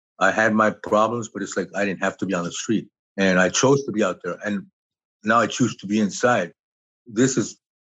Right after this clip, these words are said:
always a positive for me every day because it is security. I don't have to worry about that. I don't have the, the walls to secure me from the elements, that I don't have trash just blowing by me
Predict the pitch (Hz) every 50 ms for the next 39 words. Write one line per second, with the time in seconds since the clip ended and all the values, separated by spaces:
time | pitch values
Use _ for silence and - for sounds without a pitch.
0 | _ _ - 113 127 143 143 143 139 123 - - - - - - 104 - - 123
1 | 131 131 117 107 107 110 107 - - 110 110 117 117 113 110 117 127 127 131 120
2 | 110 123 120 123 127 127 127 - _ _ _ _ _ _ _ _ _ - 120 -
3 | - 120 113 - - - - 123 123 135 143 135 135 - - - - - 90 85
4 | 85 85 - - 117 117 113 117 110 - - 120 117 113 101 104 104 98 90 -
5 | _ _ _ _ _ _ - 113 113 113 117 120 117 113 117 101 98 117 104 95
6 | 87 - - _ _ _ _ _ _ _ _ _ _ - 123 110 95 90 104 113
7 | 120 120 120 123 123 123 - - 117 - - - - - - 135 123 117 113 -
8 | 120 110 110 104 120 120 120 120 127 131 131 - - - _ _ _ _ _ _
9 | _ _ _ - 110 107 107 110 113 110 113 113 110 104 - - _ - - -
10 | 123 117 110 - - 110 92 92 - 110 120 120 113 101 95 110 113 113 117 120
11 | 117 117 123